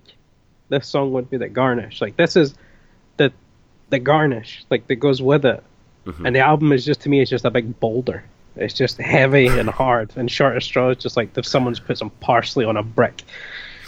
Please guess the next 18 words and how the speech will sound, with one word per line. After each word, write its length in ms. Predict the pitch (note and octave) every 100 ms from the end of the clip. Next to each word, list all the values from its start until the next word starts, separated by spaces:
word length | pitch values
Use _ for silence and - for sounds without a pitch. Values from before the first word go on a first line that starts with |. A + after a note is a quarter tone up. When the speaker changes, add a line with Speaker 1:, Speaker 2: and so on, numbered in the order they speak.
| - - - - - - - - - -
Speaker 1:
Does 100 | D#3
that 120 | F#3+
make 140 | F3 D#3
sense? 260 | F#3+ G3
Speaker 2:
<laughs> 1500 | - B3+ - C#4+ - - - F#4 - B4+ - C4+ - - -
Triton 380 | - F#3+ F#3+ F3+
saying, 360 | E3+ F3 D3+ D3
"Amazing 640 | C#3+ C3+ D#3 F#3+ F#3 F3+
song 240 | D#3+ E3 B2
with 140 | G2
punishing 440 | - D3 C#3 - A#2
riffs 380 | A2+ D#2 -
and 100 | F#2+
one 100 | G2+
of 60 | G2
Lars's 360 | G2 F#2 F2+ -
finest 280 | F2+ F2
performances. 580 | - - A#2 G#2+ A2+ -